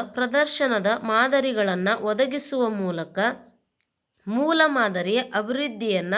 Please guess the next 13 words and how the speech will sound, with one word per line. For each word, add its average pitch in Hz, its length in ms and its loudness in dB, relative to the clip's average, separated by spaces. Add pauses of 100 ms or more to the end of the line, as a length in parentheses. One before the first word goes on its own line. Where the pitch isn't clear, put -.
ಮುನ್ನಡೆಸಿತು 226 1080 -4 (440)
ಮತ್ತು 240 340 -2
ಸ್ಥಳೀಯ 226 600 4 (760)
ಬಿ 262 220 -4
ಜೆಡ್ 285 320 -2
ಬಿ 220 440 -6 (400)
ಕ್ಲೈಂಟ್‌ನೊಂದಿಗೆ 220 1080 0 (600)
ಪರೀಕ್ಷೆಯನ್ನ 214 640 0 (320)
ನಡೆಸಿತು. 320 840 -6
ಇತರ 311 400 2 (480)
ಕಾರು 240 400 4
ತಯಾರಕರು 233 720 -2
ಸಹ 254 280 -2